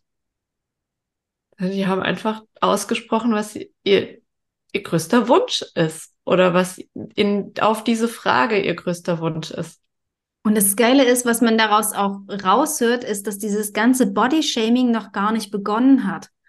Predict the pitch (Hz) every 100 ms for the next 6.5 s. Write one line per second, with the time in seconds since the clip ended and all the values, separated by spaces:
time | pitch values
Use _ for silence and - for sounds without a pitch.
0 | _ _ _ _ 185 202 220 202 220 220
1 | 220 196 208 208 247 240 269 262 269 262
2 | 254 226 208 208 214 202 202 262 285 277
3 | 240 233 233 233 254 226 240 233 220 233
4 | - 269 269 254 254 254 - 226 - -
5 | 214 - 226 285 339 - 277 - 262 277
6 | - 214 214 240 -